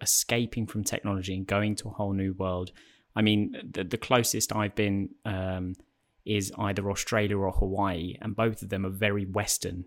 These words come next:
Um, you know, Hawaii is an American state, so it's still very American. Australia is, is, you know, got that influence as well. So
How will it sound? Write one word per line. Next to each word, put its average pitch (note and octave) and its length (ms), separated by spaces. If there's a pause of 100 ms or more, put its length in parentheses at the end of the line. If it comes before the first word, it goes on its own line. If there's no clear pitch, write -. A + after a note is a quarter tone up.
(160)
Um, F#2+ 400
you G#2 80
know, F#2 100
Hawaii G2 400
is F#2+ 120
an G2 60
American G2 440
state, - 400
so - 100
it's F2+ 100
still G2 200
very G2 200
American. G2 640
Australia G2 640
is, F#2 260 (380)
is, F#2 180
you F#2 140
know, F2+ 120 (140)
got - 160
that - 160
influence G2+ 460
as G2+ 100
well. A2 180
So G#2 220